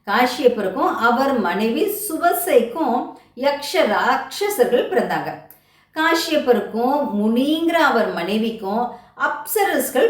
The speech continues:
பிறந்தாங்க. காஷ்யப்பருக்கும் அவர் மனைவி அபிஷ்டாக்கும் பலவிதமான ஜந்துக்கள் பிறந்தது. காஷ்யப்பர் சந்ததியில நிறைய பிள்ளைகளும் பேர பிள்ளைகளும் தோன்றி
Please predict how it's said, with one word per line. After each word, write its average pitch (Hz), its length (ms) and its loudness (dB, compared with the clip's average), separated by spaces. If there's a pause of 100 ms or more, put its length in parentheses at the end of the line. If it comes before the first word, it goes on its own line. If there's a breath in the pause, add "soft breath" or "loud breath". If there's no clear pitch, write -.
பிறந்தாங்க. 170 540 -4 (520)
காஷ்யப்பருக்கும் 226 960 0
அவர் 254 480 4
மனைவி 208 440 -2
அபிஷ்டாக்கும் 233 1160 -2 (120)
பலவிதமான 254 840 2
ஜந்துக்கள் 254 840 2
பிறந்தது. 208 560 -4 (460 soft breath)
காஷ்யப்பர் 370 720 2
சந்ததியில 214 720 2
நிறைய 247 600 4
பிள்ளைகளும் 226 960 -2
பேர 311 440 2
பிள்ளைகளும் 269 640 -2
தோன்றி 180 600 -6